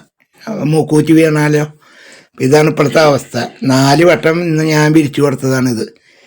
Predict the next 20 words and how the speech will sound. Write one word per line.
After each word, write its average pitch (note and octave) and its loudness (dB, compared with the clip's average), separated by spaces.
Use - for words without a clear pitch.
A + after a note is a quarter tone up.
അപ്പൊ B2+ -2
നിങ്ങള് D3 2
കാണുമ്പോ D3+ 0
അതിനെ D#3+ 2
വെറുതെ D3+ 2
കെടുത്തിക്കുക, D3+ 0
അവിടെ D3+ 4
കെടുത്തിക്കുക C#3+ 2
എന്നൊന്നും D3 -2
പറയരുത് D3 -4
കേട്ടാ. A#2+ -4
വയസ്സായാലും D3+ 0
നോക്കിയവർക്ക് C#3 -4
അറിയുള്ളൂ A#2 -4
അതിൻ്റെ B2 0
ബുദ്ധിമുട്ട് B2+ 0
അവര് B2 -2
കാട്ടണ B2+ -4
വേഷം A#2 -4
കെട്ടുകളൊക്കെ. G2+ -10